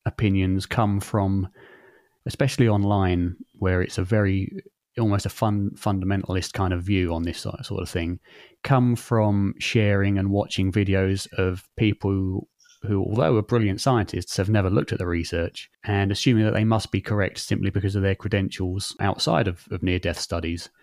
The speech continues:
And unfortunately, you know, the experts that you should go to with this kind of research is those who have spent the last thirty, forty, fifty years studying specifically the subjects you're looking at. You know, Jan Holden, Bruce Grayson,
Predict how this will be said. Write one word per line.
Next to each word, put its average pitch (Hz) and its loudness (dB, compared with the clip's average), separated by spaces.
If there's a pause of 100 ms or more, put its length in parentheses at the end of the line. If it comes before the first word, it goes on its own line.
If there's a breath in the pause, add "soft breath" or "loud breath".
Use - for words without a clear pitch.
(720 soft breath)
And 104 2 (640)
unfortunately, 113 0
you 107 2
know, 101 2
the 110 2
experts 113 0
that - -4
you 104 -2
should - 0
go 90 0
to 92 -2
with 90 0
this - -4
kind 85 -4
of 85 -8
research 90 -2
is 104 -2
those 107 2
who 101 2
have 101 -2
spent 107 0
the 98 0
last 92 0
thirty, 95 0
forty, 98 -4
fifty 101 -2
years 95 2
studying 104 2
specifically 98 -2
the 95 -2
subjects 98 -2
you're 98 0
looking 107 -2
at. 78 -4
You - -12
know, 90 -4
Jan 98 0
Holden, 95 0
Bruce 95 -2
Grayson, 92 -4